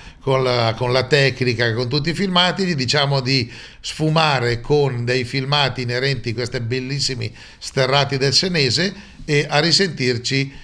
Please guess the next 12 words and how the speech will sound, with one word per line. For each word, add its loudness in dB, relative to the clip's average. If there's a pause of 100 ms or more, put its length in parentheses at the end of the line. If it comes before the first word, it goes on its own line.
(120)
nella 0
prossima 0
stagione -2
con, 0
appunto, -2
uno 2
spazio -2
motori. -6 (540)
Buona 4
serata 2
a 4
voi 4